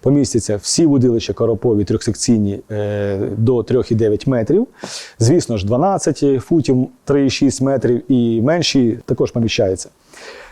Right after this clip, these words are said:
Е, також поміщаються, як я вже сказав, гібридні вудилища, і все це з катушками. Тому плюс дуже великий цього чохла, я би його на-, навіть назвав холдал, як карапетники кажуть, за рахунок того, що холдал називається це той же чохол, тільки з катушками, для перевозки з катушками, з транспортуванням.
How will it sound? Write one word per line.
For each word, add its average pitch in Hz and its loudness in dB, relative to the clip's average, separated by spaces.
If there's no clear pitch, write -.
Е, 107 4
також 147 0
поміщаються, 147 0
як 120 0
я 123 2
вже 120 -2
сказав, 120 0
гібридні 117 2
вудилища, 190 2
і 113 -8
все - -2
це 139 0
з - -2
катушками. 233 0
Тому 151 2
плюс 170 0
дуже 123 2
великий 120 0
цього 123 0
чохла, 151 -2
я 151 2
би 127 2
його 123 0
на-, 120 -2
навіть 113 0
назвав 113 0
холдал, 120 0
як 160 -2
карапетники 202 0
кажуть, 190 -2
за 135 2
рахунок 143 0
того, 151 2
що 127 -4
холдал 131 0
називається 117 -2
це - -6
той 120 -2
же 110 -2
чохол, 247 0
тільки 214 0
з - -8
катушками, 120 0
для 117 0
перевозки 147 0
з - -6
катушками, 117 -4
з - -20
транспортуванням. 120 -2